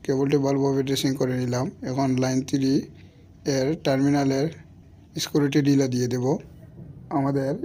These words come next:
স্ক্রু ঢিলা দেওয়া শেষ হলো। এখন line three অর্থাৎ blue লাইনটি আমরা line থ্রিতে সংযোগ দেব। Then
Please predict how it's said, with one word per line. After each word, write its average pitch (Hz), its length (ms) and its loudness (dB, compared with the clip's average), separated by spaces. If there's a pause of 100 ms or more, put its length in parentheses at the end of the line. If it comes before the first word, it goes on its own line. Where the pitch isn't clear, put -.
(140)
স্ক্রু 151 240 0 (100)
ঢিলা 147 240 6
দেওয়া 135 240 2
শেষ 135 220 -2
হলো। 135 140 -2 (100)
এখন 147 200 -2 (400)
line 135 180 0 (100)
three 131 220 0 (100)
অর্থাৎ 135 260 0
blue 139 100 2 (100)
লাইনটি 139 320 2 (580)
আমরা 139 180 2 (120)
line 135 220 0
থ্রিতে 139 380 0 (380)
সংযোগ 127 280 -2 (100)
দেব। 120 120 -2 (1600)
Then 135 180 0